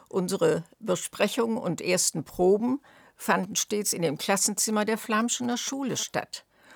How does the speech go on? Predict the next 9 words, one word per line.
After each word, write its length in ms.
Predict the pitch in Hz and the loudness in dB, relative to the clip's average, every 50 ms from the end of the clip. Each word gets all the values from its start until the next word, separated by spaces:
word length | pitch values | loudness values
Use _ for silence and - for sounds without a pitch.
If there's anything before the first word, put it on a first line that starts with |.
| - _ - | -18 _ -4
unter 260 | 185 190 190 208 185 | -4 0 2 2 2
der 140 | 156 160 156 | 4 2 2
strengen, 640 | - - - - - - 180 190 202 226 247 - 381 359 - _ _ _ | 2 0 0 -2 0 0 2 2 2 2 2 0 0 -4 -14 _ _ _
aber 200 | - 165 156 165 | -4 0 2 2
liebevollen 640 | 170 180 240 262 240 165 147 - - 175 170 170 170 | 2 2 0 0 -2 -2 -4 0 0 2 2 2 2
Leitung 400 | 170 175 170 190 - - 240 233 | 4 4 4 4 2 -2 -4 -4
von 180 | - - 220 190 | -2 -2 -2 -2
Stefan 500 | - - - - - - - 190 196 202 | -2 -2 0 -2 -2 0 0 0 0 0
Rüther, 440 | 226 240 269 277 - - 160 127 | 0 -2 -2 -2 -4 -4 -4 -6